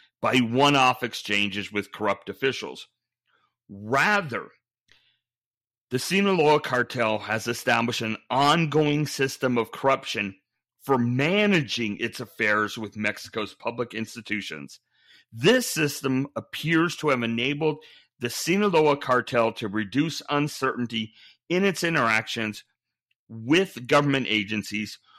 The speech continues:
which in turn has contributed to the consolidation of an operational milieu conducive to its endurance.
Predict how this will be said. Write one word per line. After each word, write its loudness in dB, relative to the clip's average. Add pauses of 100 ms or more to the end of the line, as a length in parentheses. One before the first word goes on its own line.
(200)
which 0
in 4
turn 4
has -2
contributed 0
to -12
the -6
consolidation -2 (540)
of 0
an 0
operational 2
milieu 0 (480)
conducive 2 (120)
to -2
its -6
endurance. -2